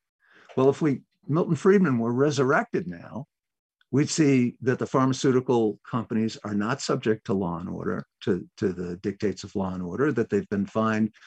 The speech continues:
thirty-eight billion dollars over the last twenty years or so, and that nobody's gone to jail and no drug companies have gone out of business because they've been fined, and that the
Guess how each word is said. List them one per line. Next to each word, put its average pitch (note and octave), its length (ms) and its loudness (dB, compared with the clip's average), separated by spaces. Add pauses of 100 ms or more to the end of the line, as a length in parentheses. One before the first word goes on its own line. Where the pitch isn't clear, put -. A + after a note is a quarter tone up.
(200)
thirty-eight A#2+ 480 4
billion A2+ 340 0
dollars A2+ 540 -2
over A2 160 -2
the G#2 60 -2
last G#2+ 360 -4
twenty A2+ 320 0
years A2 320 0
or B2 60 -2
so, C3+ 400 -2 (300)
and G#2+ 220 0
that G2+ 220 -2
nobody's A2 400 -2
gone A2 240 0
to G2 80 -10
jail B2+ 480 0
and G2 140 0
no G2+ 100 -4
drug G#2+ 300 -2
companies G#2 420 -4
have G2+ 120 -8
gone G#2+ 200 0
out F#2+ 140 -2
of F#2 80 -8
business A#2 380 0
because A2+ 380 -2
they've G#2+ 220 2
been G#2 160 2
fined, C#3+ 560 -2 (420)
and A2 280 0
that G2+ 180 -2
the A2 380 -2